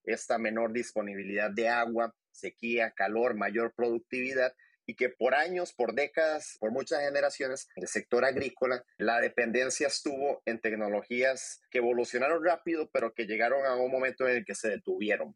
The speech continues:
¿Por qué? Bueno, porque dependemos de semillas, de cultivos, y esos cultivos se mejoran muy lento. Para poder desarrollar un cultivo se pueden tardar trece, quince, veinte años, algunos cultivos hasta cincuenta años. Tenemos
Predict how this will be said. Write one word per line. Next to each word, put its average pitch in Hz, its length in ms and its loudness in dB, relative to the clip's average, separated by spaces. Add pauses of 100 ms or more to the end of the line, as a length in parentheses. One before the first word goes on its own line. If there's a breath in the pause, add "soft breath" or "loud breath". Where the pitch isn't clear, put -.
¿Por 117 180 0
qué? 165 300 0
Bueno, 139 240 0
porque 101 220 -2
dependemos 110 440 0
de 120 120 0
semillas, 104 560 -2
de 107 160 -2
cultivos, 113 680 -4
y 110 100 -2
esos 123 200 -4
cultivos 135 480 -6
se 127 160 0
mejoran 131 640 0
muy 131 180 -4
lento. 123 480 -4
Para 117 320 2
poder 117 240 0
desarrollar 127 520 0
un 127 120 0
cultivo 135 480 -4
se 113 140 -10
pueden 117 240 0
tardar 113 340 2
trece, 117 360 0
quince, 117 420 -2
veinte 113 360 2
años, 113 380 -2 (100)
algunos 120 460 0
cultivos 131 500 -2
hasta 107 280 0
cincuenta 107 580 -2
años. 110 260 -4
Tenemos 110 380 -2